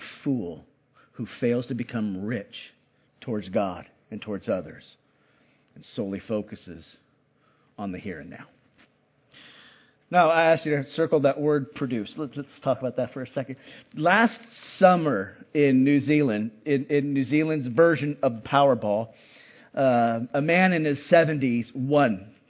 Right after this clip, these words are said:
the, the, the thing, millions of dollars. And, um, like a lot of them, he thought, "There's no way this could be real.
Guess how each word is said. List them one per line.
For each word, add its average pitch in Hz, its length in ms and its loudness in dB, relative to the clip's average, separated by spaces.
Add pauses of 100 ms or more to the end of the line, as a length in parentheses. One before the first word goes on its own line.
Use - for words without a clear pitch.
(100)
the, 113 260 -2
the, 120 260 -4 (100)
the - 100 2
thing, 110 300 -6
millions 175 320 4
of 117 60 -6
dollars. - 260 -10 (640)
And, 156 440 0
um, 143 440 2 (160)
like 180 280 0
a 185 60 4
lot 190 240 6
of 180 60 4
them, 165 160 2
he 165 160 0
thought, 165 320 6
"There's 165 160 -2
no 185 160 6
way 165 180 8
this 151 160 0
could 165 140 0
be 143 80 6
real. 131 360 0